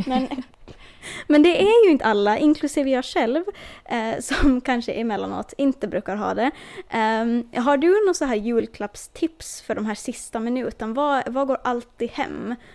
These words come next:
Speaker 2: som man har tid att, om man hinner springa in till någon butik? Vad, vad ska du liksom, vad, vad tycker du att är en bra så här sista minuten julklapp?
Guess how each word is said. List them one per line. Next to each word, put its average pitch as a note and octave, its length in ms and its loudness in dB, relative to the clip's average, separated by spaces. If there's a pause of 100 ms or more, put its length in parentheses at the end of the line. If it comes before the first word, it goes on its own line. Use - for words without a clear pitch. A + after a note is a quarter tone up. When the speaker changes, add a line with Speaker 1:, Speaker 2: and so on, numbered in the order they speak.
Speaker 2:
som - 160 -6
man F3+ 140 -2
har - 80 -6
tid - 260 -6
att, - 120 -10
om G#3 80 -6
man G#3 120 -4
hinner G#3+ 200 -4
springa G3+ 400 -8
in G#3 160 -6
till G3 160 -8
någon F3+ 140 -6
butik? - 420 -8
Vad, G#3+ 280 -4
vad A3 240 -6
ska - 160 -8
du F#3+ 220 -4
liksom, - 540 -8 (380)
vad, B3 280 0
vad B3 140 -2
tycker C4 180 -2
du A3 140 2
att - 140 -8
är - 40 -6
en F#3+ 100 -6
bra F#3+ 200 -2
så - 120 -10
här - 60 -6
sista - 320 -10
minuten - 400 -8
julklapp? - 460 -8